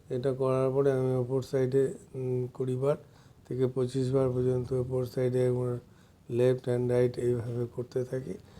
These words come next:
এটা তোমাদেরকে দেখাচ্ছি। ওপরের দিকে আমার এটা একটা বেশ আরাম পাই আমি, যার ফলে এটা করি। এবং টানতে কষ্ট হয় একটু অনেকটা, যেহেতু পায়ে, হাতে আমার ব্যথা আছে,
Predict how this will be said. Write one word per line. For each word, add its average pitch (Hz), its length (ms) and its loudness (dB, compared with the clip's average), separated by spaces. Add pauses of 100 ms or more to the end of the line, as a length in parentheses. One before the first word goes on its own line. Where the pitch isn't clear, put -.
(320)
এটা 127 240 0
তোমাদেরকে 127 640 0
দেখাচ্ছি। 127 520 0
ওপরের 123 420 -2
দিকে 127 260 0
আমার 123 280 0
এটা 123 300 -4 (600)
একটা 127 240 2
বেশ 131 440 2 (680)
আরাম 135 440 -2
পাই 135 220 2
আমি, 123 220 2
যার 127 180 4
ফলে 131 260 0
এটা 127 160 0
করি। 127 360 2
এবং 127 240 0
টানতে 120 400 -4
কষ্ট 120 320 -4
হয় 156 280 6
একটু 123 220 -4
অনেকটা, 123 380 -8 (540)
যেহেতু 131 300 -2
পায়ে, 127 300 4
হাতে 131 240 -4
আমার 127 220 0
ব্যথা 135 360 2
আছে, 127 300 -4